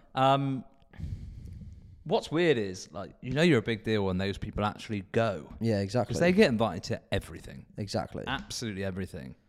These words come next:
Speaker 2: So that, that's,
Speaker 1: Um,
Speaker 2: yeah.
Speaker 1: The billionaire world is just, it's just a different reality, isn't it?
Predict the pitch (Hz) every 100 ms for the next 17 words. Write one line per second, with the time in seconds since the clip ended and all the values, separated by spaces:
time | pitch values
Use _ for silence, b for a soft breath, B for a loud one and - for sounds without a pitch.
0 | _ _ _ _ - 131 123 107 107 104
1 | - - - 117 87 - B B B B
2 | B B - 131 170 180 175 139 107 98
3 | 92 87 - 78 - - 107 - - -
4 | _ _ _ _ _ _ _ _ _ _
5 | - 101 - 120 107 - 87 - 95 -
6 | 95 87 78 90 82 82 - - 101 95
7 | - 73